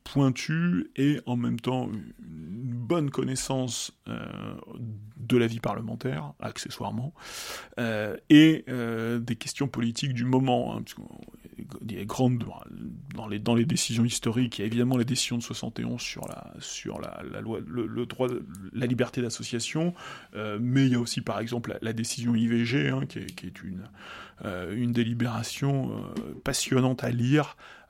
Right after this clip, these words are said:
euh, au vu de la, de la, de la qualité du débat et, et, et des enjeux dans la discussion.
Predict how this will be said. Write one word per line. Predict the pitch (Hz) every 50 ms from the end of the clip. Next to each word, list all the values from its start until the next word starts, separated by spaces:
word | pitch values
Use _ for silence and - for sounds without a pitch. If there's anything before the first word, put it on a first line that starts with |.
| -
euh, | - 113 113 107 98 101 107 107 120 123 - -
au | 120
vu | 107 117 131
de | 123 120
la, | 113 113 107
de | - 113 113
la, | 110 104 107 110
de | 117
la | 113
qualité | - - 135 135 131 127 - 131
du | 117 113
débat | 113 120 120 113 127 131 135 143 139 - - -
et, | 117 120 120 123 120 -
et, | - 120 - - _
et | - 120 113
des | 107 113 117 113 117
enjeux | 131 123 123 120 127 135
dans | 113 120
la | 113 110 104
discussion. | 107 107 - - - 107 - - -